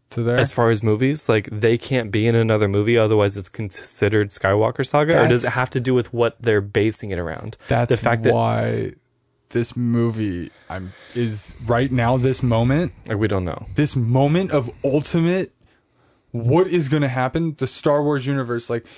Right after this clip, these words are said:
Speaker 1: we, it was, it was similar with seven.
Speaker 2: Yeah.
Speaker 1: Eight was like, "What are they gonna do?" But you knew they always had nine. This
Speaker 2: Right.
Speaker 1: is like, you're capping it. What are you, what direction are you sending this thing?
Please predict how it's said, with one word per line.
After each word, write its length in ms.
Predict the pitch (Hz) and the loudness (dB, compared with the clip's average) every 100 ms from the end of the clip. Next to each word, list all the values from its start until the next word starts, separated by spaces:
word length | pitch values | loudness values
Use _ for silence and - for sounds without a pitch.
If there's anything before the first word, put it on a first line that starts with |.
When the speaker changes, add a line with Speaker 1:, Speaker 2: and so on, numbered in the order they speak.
| 95 | -6
Speaker 1:
we, 220 | 131 147 - | -2 0 0
it 100 | 143 | 0
was, 220 | 143 127 | 0 -2
it 120 | 139 | -2
was 160 | 139 127 | 0 0
similar 400 | - 160 170 190 | -2 -2 0 0
with 120 | 165 - | 0 -2
seven. 540 | - 127 95 92 113 _ | -2 -2 -2 -6 -12 _
Speaker 2:
Yeah. 160 | 104 85 - - - _ - | -2 -2 -4 -20 -20 _ -2
Speaker 1:
Eight 240 | 160 202 151 | 0 0 2
was 220 | 156 127 | 0 2
like, 300 | 139 123 117 - - | 2 0 -4 -10 -6
"What 100 | 165 | -2
are 40 | 196 | 0
they 100 | 208 | 0
gonna 180 | 196 | -2
do?" 220 | 170 127 - _ _ - | -2 -2 -4 _ _ -4
But 80 | 113 | 0
you 120 | 147 | 2
knew 200 | 139 147 | 2 2
they 120 | 143 | 2
always 220 | 131 127 | 2 0
had 140 | 127 117 | -2 -2
nine. 380 | 110 110 143 - | -2 -2 -2 -4
This 200 | 117 143 | 0 2
Speaker 2:
Right. 60 | 190 | 2
Speaker 1:
is 100 | 170 | 2
like, 160 | 135 - | 0 0
you're 120 | 143 | 0
capping 340 | 143 139 131 | 2 2 0
it. 100 | 107 | 0
What 140 | 104 123 | 0 0
are 40 | |
you, 160 | 131 120 | 2 0
what 200 | 123 123 | 0 0
direction 380 | 127 123 - 120 | 2 2 0 0
are 80 | |
you 80 | 107 | 0
sending 400 | 107 - 113 98 | -2 -2 -2 -2
this 180 | 95 - | -6 -6
thing? 200 | 80 - | -8 -10